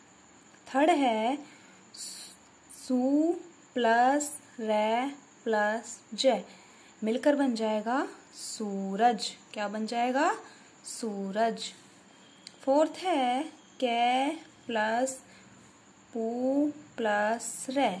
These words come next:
मिलकर बन जाएगा कपूर। फिफ्थ है ते प्लस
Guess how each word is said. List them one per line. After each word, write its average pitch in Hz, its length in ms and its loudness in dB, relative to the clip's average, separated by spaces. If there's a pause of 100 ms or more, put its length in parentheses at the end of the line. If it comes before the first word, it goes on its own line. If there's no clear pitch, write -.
(360)
मिलकर 226 340 0
बन 233 180 2
जाएगा 214 420 2 (800)
कपूर। 208 840 -2 (1300)
फिफ्थ 302 280 2
है 277 480 6 (440)
ते 233 460 0 (360)
प्लस 208 640 0